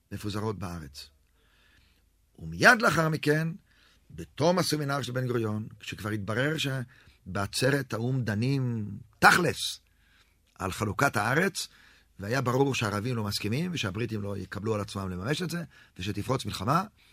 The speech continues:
בשבעה בנובמבר אלף תשע מאות ארבעים ושבע, זאת אומרת שלושה שבועות לפני המו-, העשרים ותשעה בנובמבר, מוציא ארגון ההגנה את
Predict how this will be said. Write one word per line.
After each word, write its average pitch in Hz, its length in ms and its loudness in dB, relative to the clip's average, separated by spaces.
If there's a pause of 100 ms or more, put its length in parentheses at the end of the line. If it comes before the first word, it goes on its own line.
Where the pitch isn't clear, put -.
(460)
בשבעה 135 580 2
בנובמבר 135 520 0 (140)
אלף 98 160 -8
תשע 131 160 0
מאות 143 280 -2 (500)
ארבעים 104 340 -2
ושבע, 98 400 -4 (1000)
זאת 104 200 -6
אומרת 110 260 -2
שלושה 147 500 0 (220)
שבועות 113 680 -4 (560)
לפני 107 680 0 (800)
המו-, - 280 -6
העשרים 90 720 -2
ותשעה 85 460 -6
בנובמבר, 143 540 0 (640)
מוציא 151 560 2
ארגון 123 280 0
ההגנה 127 540 0 (480)
את - 80 -8